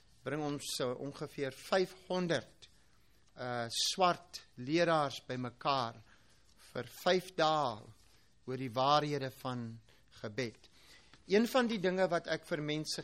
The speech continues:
gee, uh, omdat ons praat van wat ons in Engels sê, accountability, verantwoordelikheid. En ons is verantwoordelik teenoor mekaar. En ek ontmoet met twaalf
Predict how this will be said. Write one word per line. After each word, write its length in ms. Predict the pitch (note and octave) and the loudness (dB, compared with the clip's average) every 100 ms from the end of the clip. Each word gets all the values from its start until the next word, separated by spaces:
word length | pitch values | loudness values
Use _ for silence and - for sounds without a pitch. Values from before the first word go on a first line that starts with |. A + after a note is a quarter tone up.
| - | -6
gee, 340 | D#3+ D#3+ C#3 A#2+ | 0 2 2 0
uh, 840 | B2+ - - - _ - - C3 | -8 -20 -20 -20 _ -18 -10 -6
omdat 320 | D3 E3 D#3+ D#3+ | -2 2 2 2
ons 240 | D#3 - - | 0 0 2
praat 400 | F#3+ F#3 F3+ - - | 4 6 4 0 0
van 240 | D3+ C#3+ B2+ - _ - C3+ | 2 0 -6 -12 _ -14 -8
wat 160 | C#3 | -4
ons 240 | D#3 E3+ F#3 | -2 0 0
in 100 | D#3 E3+ | 0 -2
Engels 300 | G3 F#3 - | -2 0 0
sê, 140 | E3+ D#3 - - - | 0 0 -4 -16 -12
accountability, 1120 | C#3 - F3 E3 - B2+ D#3+ F3+ F3 C3+ G#2+ - _ _ - | -10 0 2 2 -4 -2 2 2 0 -8 -10 -14 _ _ -8
verantwoordelikheid. 1000 | - D3 A#2 C3 F3 F#3 F3 E3+ B2+ G#2+ _ - _ _ _ _ _ _ _ _ _ - - - _ B2+ | -2 -2 -2 4 8 8 8 4 0 -2 _ -20 _ _ _ _ _ _ _ _ _ -16 -16 -20 _ -8
En 80 | |
ons 260 | F3 G3 G#3 | 0 4 4
is 140 | G3+ - | 4 2
verantwoordelik 720 | F3 E3 B2+ C#3+ F3 F3+ F3+ | 2 2 0 2 4 4 0
teenoor 400 | - E3+ D#3+ D3+ | 0 -2 0 -2
mekaar. 600 | C#3+ C3+ - C#3+ A#2 G#2 - - _ _ _ _ _ _ _ _ - | -4 -6 0 2 2 -4 -12 -20 _ _ _ _ _ _ _ _ -10
En 60 | C#3 E3 | -2 0
ek 160 | G3 | 0
ontmoet 560 | G#3 F#3+ D#3+ F3+ F#3 - | 0 0 2 2 2 -4
met 520 | D3+ C#3 C#3 - - - _ _ _ _ - | -2 -2 -2 -14 -16 -16 _ _ _ _ 2
twaalf 540 | G#3+ G3+ F#3+ F3+ | 6 8 8 6